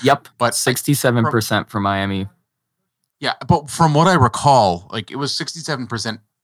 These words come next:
Speaker 2: possession.
Speaker 1: Possession,
Speaker 2: But, like,
Speaker 1: but the Fire
Speaker 2: but
Speaker 1: had
Speaker 2: the Fire had
Speaker 1: seventeen shots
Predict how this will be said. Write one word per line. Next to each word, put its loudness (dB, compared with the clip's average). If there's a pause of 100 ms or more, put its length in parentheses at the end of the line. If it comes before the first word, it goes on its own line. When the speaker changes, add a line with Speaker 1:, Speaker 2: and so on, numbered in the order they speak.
(120)
Speaker 2:
possession. -10 (200)
Speaker 1:
Possession, 0
Speaker 2:
But, 2
like, -
Speaker 1:
but -4
the 2
Fire 4
Speaker 2:
but 4
Speaker 1:
had 4
Speaker 2:
the 0
Fire 6
had 2
Speaker 1:
seventeen 0
shots 0